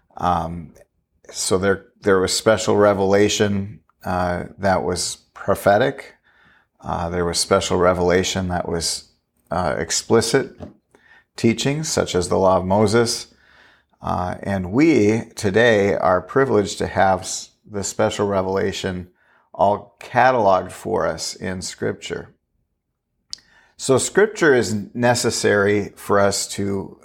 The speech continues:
uh, know God's plan of salvation. In Romans ten, starting at verse thirteen, I'll, you'll hear this referred to a lot by myself and by many who, uh, teach these topics, but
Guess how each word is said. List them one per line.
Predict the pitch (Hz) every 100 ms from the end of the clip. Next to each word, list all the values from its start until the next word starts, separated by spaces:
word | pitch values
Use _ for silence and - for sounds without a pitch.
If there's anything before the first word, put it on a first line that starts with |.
| 104
uh, | 101 90
know | 90 104 123 131
God's | 117 107 101 -
plan | - 101 101
of | 95
salvation. | 95 92 92 92 - - 90 _ _ _ _ _ _ _ _ _
In | 101
Romans | 107 113 113 104 98 -
ten, | - - 117 107 107
starting | - 98 95 98
at | 85
verse | 98 95 -
thirteen, | - 92 - 107 104 101 101 _ _ _ _ _
I'll, | - 90 85 _ _ _
you'll | 87 87
hear | 82 95
this | 92 95 -
referred | 92 101 98
to | - 101
a | 98
lot | 95 101 107 - -
by | 95 95
myself | 95 92 - 101 123 -
and | 95 92 92
by | 98 101
many | 101 127 123
who, | 95 92 98 95 _ _ _ _ _
uh, | - 90 90 -
teach | - 107 -
these | 101 90
topics, | - 113 117 - 101 - -
but | - 95 -